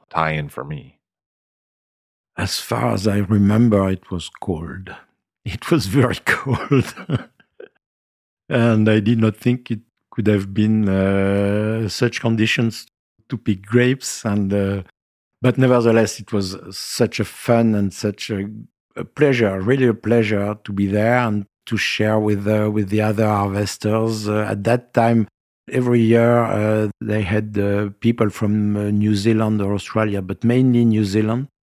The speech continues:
Speaker 2: And, uh, so it gave a good atmosphere and good ambiance in the team, and, uh, it was great, yes.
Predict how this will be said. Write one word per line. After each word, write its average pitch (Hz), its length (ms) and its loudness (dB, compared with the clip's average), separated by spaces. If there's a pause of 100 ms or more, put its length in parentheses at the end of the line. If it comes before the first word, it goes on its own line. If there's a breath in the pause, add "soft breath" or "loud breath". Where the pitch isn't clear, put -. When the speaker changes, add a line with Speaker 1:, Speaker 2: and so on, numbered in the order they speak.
(320)
Speaker 2:
And, 104 320 0
uh, 104 380 0
so 120 160 0
it 113 160 0 (420)
gave 120 260 2
a 113 300 -2
good 113 320 0
atmosphere 117 720 0
and 110 300 -2
good 113 160 0
ambiance 110 500 0 (380)
in 117 160 -2
the 101 140 0
team, 120 420 4
and, 110 280 -2
uh, 117 140 -2
it 107 160 -2
was 95 140 0
great, 92 380 -2
yes. 92 500 -8